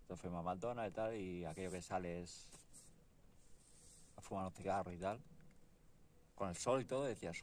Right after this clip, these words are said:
"Joder, joder, qué rasquilla". Ya digo, parece que el verano aquí ya se ha acabado. Llevamos unos días que tela.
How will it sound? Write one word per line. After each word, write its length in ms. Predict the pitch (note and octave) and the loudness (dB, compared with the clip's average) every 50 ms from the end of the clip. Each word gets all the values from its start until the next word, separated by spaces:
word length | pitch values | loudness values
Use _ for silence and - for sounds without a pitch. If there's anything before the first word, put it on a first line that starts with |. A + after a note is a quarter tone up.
| - | -6
"Joder, 420 | - F#2 E2+ D#2 D2+ - C#3 F3 E3+ - - - - - - - - - - - - - - - - - - | -6 -4 -4 -4 -2 -2 -2 -2 -2 -6 -14 -18 -20 -20 -20 -20 -20 -20 -20 -20 -20 -20 -20 -20 -20 -10 -4
joder, 320 | C3 B2+ G2+ E2 C#3 F3 E3+ - - - - - - | -2 -2 0 0 0 -2 -2 -6 -14 -20 -20 -18 -8
qué 100 | - G#2 | -6 -4
rasquilla". 480 | G2 G2 F2+ - - C#3+ C#3 G#2+ E2 D2+ - - - - - - - - - - - - - - - - - - - - - - - - - - - - - - - - - - - - - - - - - - - - - - - - - - - - - - - - - - - - - - - - - - - - - - - - - - - - - - - - | -4 -4 -6 -6 -6 -6 -4 -4 -6 -6 -8 -12 -20 -20 -20 -16 -14 -14 -14 -14 -14 -18 -20 -20 -20 -20 -18 -18 -18 -18 -18 -16 -16 -16 -16 -16 -16 -18 -18 -16 -16 -16 -16 -16 -16 -18 -18 -20 -20 -20 -20 -20 -20 -20 -20 -20 -20 -20 -20 -20 -20 -20 -20 -20 -20 -18 -18 -18 -18 -18 -20 -20 -20 -20 -20 -18 -18 -18 -20 -20 -20 -20 -20 -20 -20 -20 -18 -18 -14 -10
Ya 120 | F2+ F#2+ | -6 -4
digo, 200 | F#2 F#2+ A#2+ C3 | -4 -2 -2 -2
parece 380 | G2+ F2+ F2+ F#2 - - G#2+ G2 | 0 0 -2 -2 -4 -4 -4 -2
que 300 | G#2 G2+ G#2 G2+ G2+ G2+ | -2 0 0 0 0 0
el 120 | G2+ G2+ | 0 0
verano 500 | G2+ G#2 G2 G#2 G#2 A2+ A#2 A#2 A2 G#2+ | 0 0 0 0 0 0 0 2 2 2
aquí 400 | G2+ G2 G#2 A2+ A#2 A#2+ A#2 A2 | 2 0 -2 -4 -6 -6 -4 -4
ya 120 | G#2 G2+ G2+ | -4 -4 -4
se 120 | - - | -4 -2
ha 20 | |
acabado. 280 | F#2 F#2 F2 A2+ C#3 A#2+ | 0 2 2 2 2 2
Llevamos 360 | G2+ G2 G2+ G#2 A2 A2 G#2+ | 0 0 0 0 0 -2 -2
unos 220 | G#2 G#2 G#2 G2 - | -2 -4 -4 -6 -4
días 220 | - B2 B2+ B2+ | -4 -4 -6 -6
que 340 | - - A#2+ G#2 F#2 F2 E2+ | -6 -6 -6 -4 -4 -4 -6
tela. 220 | - D3 D3 - | -6 -4 -6 -6